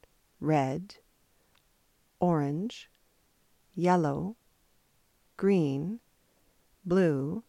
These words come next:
purple, white. Picture the color of the waters in the Caribbean.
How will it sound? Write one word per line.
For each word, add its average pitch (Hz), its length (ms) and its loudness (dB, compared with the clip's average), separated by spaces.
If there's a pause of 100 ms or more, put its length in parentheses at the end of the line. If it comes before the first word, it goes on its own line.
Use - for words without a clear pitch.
(680)
purple, 185 640 -2 (800)
white. - 500 -10 (2000)
Picture - 360 -2
the 359 120 0
color 160 760 -2 (380)
of 165 160 -2
the 175 120 4
waters 180 800 4
in 180 140 2
the 180 80 2
Caribbean. 135 560 0